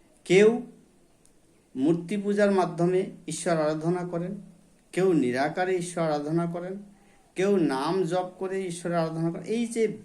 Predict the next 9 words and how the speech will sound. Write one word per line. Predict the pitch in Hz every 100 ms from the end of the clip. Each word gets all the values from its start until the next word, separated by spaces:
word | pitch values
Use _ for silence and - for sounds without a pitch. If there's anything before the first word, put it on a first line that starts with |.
| -
বিভিন্ন | - 165 226 240 233 208
মত, | 143 131 156 151 - - - -
বিভিন্ন | 127 170 208 208 170 -
পদ, | 120 156 165 135 107
বিভিন্ন | 123 160 214 208 190 147 - - - _ _ _ -
অবস্থা, | 143 190 190 - 120 - - _ _ _ _ _ - -
এটা | 156 156 175 170 139
একমাত্র | 139 - 147 170 - 196 208
হয়েছে | - 123 131 - 185 208